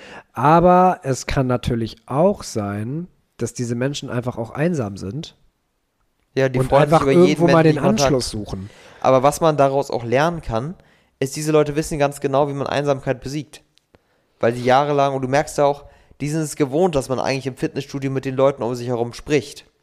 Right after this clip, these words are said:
Speaker 1: Ja.
Speaker 2: Die tendieren viel mehr dazu, mit Leuten einfach Konversationen anzufangen, die,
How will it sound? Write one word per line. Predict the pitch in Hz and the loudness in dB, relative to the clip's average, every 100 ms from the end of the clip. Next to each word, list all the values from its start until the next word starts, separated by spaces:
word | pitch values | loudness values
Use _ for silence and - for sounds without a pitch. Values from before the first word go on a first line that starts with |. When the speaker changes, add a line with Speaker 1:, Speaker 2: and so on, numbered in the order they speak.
| _ | _
Speaker 1:
Ja. | 139 131 - - | 0 0 -2 -6
Speaker 2:
Die | 135 | -2
tendieren | 147 139 165 151 135 | 0 2 0 0 -6
viel | - 202 196 | -6 2 2
mehr | 147 143 165 | 2 2 4
dazu, | 165 147 - 160 | 2 -2 -6 -4
mit | 123 | 2
Leuten | 127 151 - | 2 2 0
einfach | 127 139 143 | -2 -2 -2
Konversationen | 151 147 143 139 156 156 | -2 0 0 0 -2 -2
anzufangen, | 139 135 - 143 139 | -2 -4 -4 -4 -4
die, | 135 135 | -4 -4